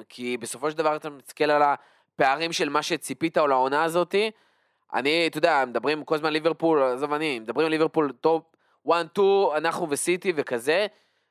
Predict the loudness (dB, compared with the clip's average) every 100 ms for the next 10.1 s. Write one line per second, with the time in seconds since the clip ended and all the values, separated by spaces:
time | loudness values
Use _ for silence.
0 | _ _ -2 0 0 0 0 -2 -2 -2
1 | -4 0 0 0 0 -2 -2 -2 -4 -4
2 | -6 -6 -6 -4 -4 -6 _ _ _ _
3 | _ _ -8 0 2 2 0 -6 -6 -6
4 | -6 -8 -2 0 2 -2 0 0 0 -6
5 | _ _ _ -4 0 0 2 2 2 -2
6 | -14 _ -8 -2 0 0 0 0 0 0
7 | -2 -2 -4 -6 -6 -8 -12 _ _ _
8 | _ _ _ _ 0 2 2 0 -2 -4
9 | -2 2 4 4 2 0 0 0 2 0
10 | 0